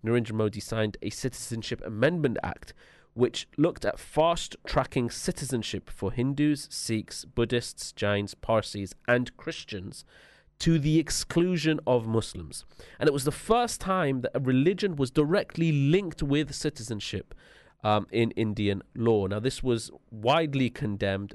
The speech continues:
The U N Human Rights Council described the law as fundamentally discriminatory, and as a result, uh, we have seen rising, uh, violence, uh, across India. Now, joining us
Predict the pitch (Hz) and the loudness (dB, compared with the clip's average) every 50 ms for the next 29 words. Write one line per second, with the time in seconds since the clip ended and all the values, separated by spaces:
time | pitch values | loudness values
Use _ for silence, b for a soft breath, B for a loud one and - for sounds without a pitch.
0 | - - - 127 120 113 113 123 143 156 160 156 147 143 - 139 131 123 117 110 | -18 -18 -6 -2 -2 -2 0 0 2 2 2 2 0 -2 -4 -2 -2 -2 -4 -4
1 | 107 113 139 170 170 - - - - 123 101 - - 104 101 101 - _ 117 113 | 0 2 2 2 2 -2 -6 -8 -6 -6 -6 -6 -8 -8 -8 -8 -8 _ -2 -2
2 | 113 110 - - B B B B B B - 117 113 110 113 110 - - 107 110 | -2 -2 -4 -10 B B B B B B 0 2 2 4 2 2 2 0 -2 -8
3 | - - - - - 127 143 165 165 143 147 139 135 143 160 180 185 - - 160 | -8 -12 -20 -8 0 0 2 2 4 2 2 2 4 2 2 0 -2 -4 -2 0
4 | 151 147 139 127 131 123 - - _ - 165 165 156 135 110 - - 104 87 78 | 0 0 0 0 -2 -2 -2 -4 _ 2 2 4 4 0 0 -2 -4 -4 -4 -4
5 | 95 - b b b b b b b b b b b - 113 123 127 - 139 120 | -10 -14 b b b b b b b b b b b -2 0 0 2 2 4 2
6 | 120 110 - 131 131 123 - - - 123 b b b _ - 113 107 107 107 104 | 2 4 4 2 2 2 0 -4 -12 -14 b b b _ 2 2 4 4 2 0
7 | 107 107 117 107 107 - - 113 107 101 101 98 98 98 98 - 104 98 98 95 | 0 0 0 -2 -2 -2 0 0 0 2 2 2 2 2 2 0 -2 -2 -2 -4
8 | 87 - _ 101 101 95 95 95 113 107 107 98 95 92 90 - - _ 104 101 | -6 -8 _ 0 2 2 2 2 2 2 4 4 2 -2 -4 -8 -8 _ 0 0
9 | 95 85 - - - - - 110 104 - - - - _ _ _ _ _ 135 135 | 0 0 -4 -8 -10 -2 -2 -2 -2 -2 -8 -12 -14 _ _ _ _ _ 2 2
10 | 135 127 110 95 95 - 127 b b b b b b b b b b b - 135 | 2 2 0 -2 -4 -6 -10 b b b b b b b b b b b 6 6
11 | 143 135 - - _ _ _ _ - - 180 202 214 202 185 170 156 151 - - | 6 6 0 -6 _ _ _ _ 2 4 4 4 4 2 2 2 0 0 0 -4
12 | - - | -6 -8